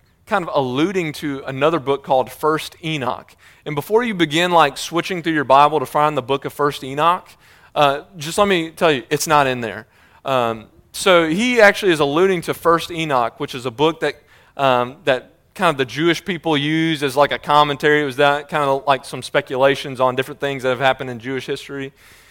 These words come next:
And so he's alluding to that because it's very familiar for his people. It's, uh, the way I can explain it, it's like when you go into Lifeway and you go to the Christian literature section, and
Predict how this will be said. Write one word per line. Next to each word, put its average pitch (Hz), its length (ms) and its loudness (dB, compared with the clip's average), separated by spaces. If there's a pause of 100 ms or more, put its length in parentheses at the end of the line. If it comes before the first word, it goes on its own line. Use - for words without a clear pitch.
(180)
And 147 160 -4
so 165 220 2
he's 202 260 0
alluding 202 380 6
to 180 100 -2
that 233 200 6
because 180 240 2
it's 175 80 -6
very 311 180 6
familiar 233 600 6
for 175 200 4
his 139 120 0
people. 123 420 -8 (360)
It's, - 280 -4
uh, - 160 -16 (440)
the 165 100 4
way 180 240 6
I 208 120 8
can 196 160 -2
explain 175 380 0
it, 175 60 -4
it's 165 140 -4
like 185 160 6
when 175 140 -2
you 143 80 -2
go 156 220 2
into 170 180 -2
Lifeway 170 640 4
and 151 100 -4
you 139 60 -6
go 147 100 6
to 147 60 2
the 127 100 -2
Christian 147 320 -8
literature 156 480 -2
section, 170 460 -6
and 170 80 -14